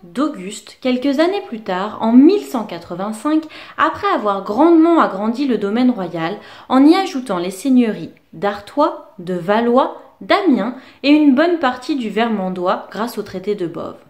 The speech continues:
Un moine de l'abbaye de Saint-Denis, nommé Rigord, décide alors de le surnommer Auguste, du latin Augustus, ce qui signifie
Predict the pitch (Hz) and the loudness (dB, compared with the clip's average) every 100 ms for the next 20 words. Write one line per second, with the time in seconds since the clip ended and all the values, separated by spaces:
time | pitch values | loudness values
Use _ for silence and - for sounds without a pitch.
0 | _ _ _ - - - 196 202 294 339 | _ _ _ -20 -16 -4 0 4 4 4
1 | 247 185 180 190 220 190 170 175 180 202 | 4 2 -2 -2 -4 -6 -8 -8 -2 4
2 | 254 370 262 170 165 165 165 240 233 285 | 6 4 0 -6 -4 -4 -4 0 2 2
3 | 320 294 294 330 311 339 359 277 262 262 | 2 -2 -4 0 2 2 2 0 -2 -2
4 | 311 302 302 339 330 - - _ 302 311 | 0 2 4 2 0 -12 -20 _ 2 2
5 | 202 190 - - - 185 170 170 180 - | 2 -8 -14 -20 -12 -6 -6 -4 -8 -8
6 | - - 196 190 240 - 339 349 - - | -16 -4 -4 -2 -6 -2 0 0 -4 -8
7 | 233 214 190 220 196 185 302 311 | -8 -8 -8 -6 -4 -4 -2 -4